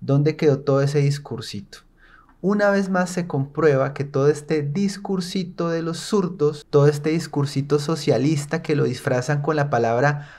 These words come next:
progresista o política de la vida, pues esconde simplemente pura envidia. Y cuando llegan allá, lo mismo.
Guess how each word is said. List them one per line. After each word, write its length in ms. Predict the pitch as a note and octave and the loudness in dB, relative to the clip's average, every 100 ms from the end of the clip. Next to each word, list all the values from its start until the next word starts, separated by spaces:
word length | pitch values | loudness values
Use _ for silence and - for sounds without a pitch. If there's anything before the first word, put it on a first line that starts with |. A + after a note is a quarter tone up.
| - _ | -20 _
progresista 1080 | F3 E3 C#3+ B2+ - F#3+ - - D3 C#3+ - | 4 6 6 2 2 0 0 -2 0 0 -2
o 180 | C#3 C#3 | -2 0
política 640 | A#2+ A#2+ D3+ D3+ F3 F3 D#3 | 2 2 2 0 -4 0 0
de 120 | D#3+ | 0
la 120 | E3 | 0
vida, 420 | D#3+ C#3+ D3 D3 - _ _ _ - | 0 0 0 -4 -16 _ _ _ -4
pues 140 | D#3+ | -2
esconde 400 | D#3 - E3+ E3+ | -2 -2 0 0
simplemente 840 | F3+ G3 G3+ G3 F#3+ F#3+ G3+ - - | 0 -2 0 0 0 -2 -4 -6 -6
pura 420 | - G#3 G#3 G#3+ - | 0 2 2 0 -2
envidia. 640 | D#3 D3+ G3 C#4 - - _ _ _ _ _ | -2 0 0 0 -4 -8 _ _ _ _ _
Y 120 | D3 C#3+ | -4 0
cuando 240 | D3+ D3 | 2 2
llegan 280 | D3 D#3 F#3 | 2 4 2
allá, 440 | G3+ G3 G#3+ G#3+ - _ _ - | 4 4 2 -2 -20 _ _ -2
lo 220 | E3 E3+ | 2 4
mismo. 420 | D#3 B2+ B2 - | 4 2 -2 -12